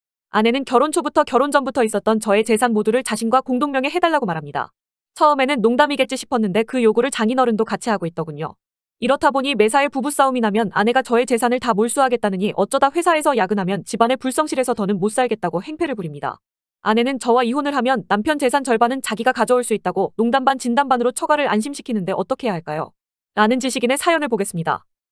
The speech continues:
양심이 뒤져도 단단히 뒤진 우리 한국 여성의 이야기에 한숨이 절로 나오는데,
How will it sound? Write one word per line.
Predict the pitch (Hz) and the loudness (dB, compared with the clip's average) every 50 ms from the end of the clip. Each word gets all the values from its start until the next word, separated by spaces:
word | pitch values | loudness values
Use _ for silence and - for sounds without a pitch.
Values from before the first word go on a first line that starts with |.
| _ _ _ - | _ _ _ 0
양심이 | 214 220 226 285 269 285 | 0 0 0 0 -2 -2
뒤져도 | - 269 233 277 285 285 | -2 0 2 2 2 2
단단히 | 277 - 233 220 254 254 269 | 0 0 2 2 2 2 0
뒤진 | 233 247 220 214 254 240 180 | -2 -2 0 0 0 0 0
우리 | 190 220 269 294 | 0 0 0 0
한국 | - 349 339 339 330 311 | -2 -2 -2 -2 0 0
여성의 | 302 294 302 262 254 240 208 | 0 0 2 0 0 2 4
이야기에 | 220 226 220 220 220 | 4 4 4 4 2
한숨이 | 247 - 294 285 - 262 240 214 | 0 -2 -4 -6 -4 -4 -4 -4
절로 | - 190 175 175 | -2 -2 -2 -2
나오는데, | 165 156 156 151 147 143 165 151 - | -2 -4 -4 -6 -8 -8 -8 -8 -8